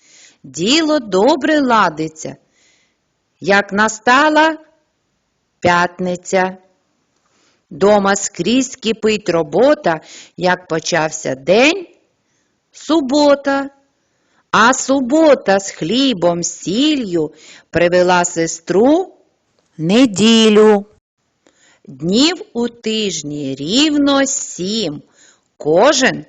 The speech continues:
свою назву має, тож повторюй та запам'ятовуй.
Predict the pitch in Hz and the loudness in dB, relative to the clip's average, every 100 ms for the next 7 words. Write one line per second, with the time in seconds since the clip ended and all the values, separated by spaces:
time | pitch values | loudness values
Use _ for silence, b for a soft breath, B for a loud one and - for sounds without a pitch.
0 | _ - - 143 143 165 247 240 220 214 | _ -16 -12 -8 -6 -4 0 2 2 0
1 | 226 254 247 254 254 262 254 254 b b | -2 -2 0 2 2 2 0 -4 b b
2 | b b b 180 175 170 - 143 139 - | b b b -2 -2 -4 -10 -16 -16 -10
3 | 156 202 311 262 165 147 _ _ _ _ | -4 0 2 2 -2 -6 _ _ _ _
4 | - 175 254 277 _ - 190 196 202 196 | -4 0 0 -4 _ -8 -4 -4 -4 -6
5 | 196 196 - 180 165 139 139 | -4 -6 -4 -2 -2 -4 -12